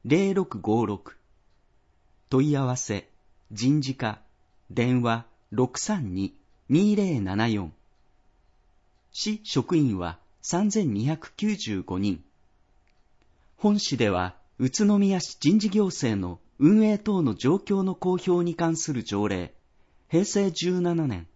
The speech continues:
条例第三号を制定しています。同条例第四条第一項の規定に基づいて、次の通り公表します。採用。採用試験の実施状況。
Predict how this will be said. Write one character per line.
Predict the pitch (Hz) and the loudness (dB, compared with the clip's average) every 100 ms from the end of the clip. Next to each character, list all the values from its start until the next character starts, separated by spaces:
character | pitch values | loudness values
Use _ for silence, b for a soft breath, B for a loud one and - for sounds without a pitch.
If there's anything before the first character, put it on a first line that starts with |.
| _ 101 | _ -2
条 | 147 170 | 2 2
例 | 160 143 | 0 -2
第 | 135 196 | -2 -4
三 | 160 - 185 151 | -4 -4 -4 -4
号 | 98 87 _ - | -4 -6 _ -6
を | 196 | -4
制 | - 147 165 | -2 -2 -2
定 | 165 156 | -2 -6
し | - | -2
て | 135 | 0
い | 123 | 2
ま | 101 | 0
す。 | 98 - - _ _ _ _ _ _ _ _ _ _ - | -4 -10 -12 _ _ _ _ _ _ _ _ _ _ 0
同 | 175 202 | 2 2
条 | 143 110 101 | -2 -2 0
例 | 107 95 92 _ _ 120 | -2 -4 -6 _ _ -4
第 | 180 170 127 | -2 2 4
四 | 180 165 | 2 0
条 | 127 87 69 - | -4 -6 -6 -4
第 | 180 170 175 | -2 -2 -6
一 | - - | -10 -6
項 | 160 135 | -2 0
の | 104 | -2
規 | - | -4
定 | 185 190 | -4 0
に | 190 | 0
基 | 190 180 | 0 -2
づ | 170 175 | -2 -2
い | 143 | -4
て、 | - 85 - _ _ - | -6 -8 -8 _ _ -2
次 | 139 180 | 0 2
の | 208 151 | 2 2
通 | 139 123 | 2 0
り | 85 | -2
公 | - 131 | 0 0
表 | 175 147 131 | 2 0 0
し | - 104 | -2 -4
ま | 95 | -4
す。 | - - _ _ _ _ _ _ _ _ _ _ _ _ _ _ _ _ - | -10 -14 _ _ _ _ _ _ _ _ _ _ _ _ _ _ _ _ -16
採 | - 131 147 139 | -4 0 2 4
用。 | 123 117 113 _ _ _ _ _ _ _ _ _ _ _ - | 4 2 -6 _ _ _ _ _ _ _ _ _ _ _ -8
採 | - 180 208 | 0 2 4
用 | 208 | 2
試 | 208 - | 0 -4
験 | 165 139 | -2 -2
の | 95 | -2
実 | - 101 - | -4 -6 -4
施 | 214 | -4
状 | 185 190 | -2 -4
況。 | 147 - 87 78 | -4 -6 -6 -6